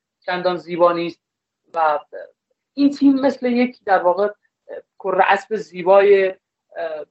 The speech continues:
شیرخواره هستش که تازه یاد می‌گیره مسابقه دادن و پریدن و به قول معروف دیدن و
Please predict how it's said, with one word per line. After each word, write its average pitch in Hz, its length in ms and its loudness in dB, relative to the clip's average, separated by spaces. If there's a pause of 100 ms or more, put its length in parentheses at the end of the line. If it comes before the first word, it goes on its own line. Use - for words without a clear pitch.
(520)
شیرخواره 190 800 0
هستش 220 380 0
که 220 80 -12
تازه 208 280 -8
یاد 226 280 2
می‌گیره 208 260 -10
مسابقه 185 460 -6
دادن 185 360 0
و 202 100 0
پریدن 180 680 -2
و 190 120 2
به 175 120 -4
قول 180 180 -4
معروف 175 280 -10 (100)
دیدن 190 560 -2
و 190 180 0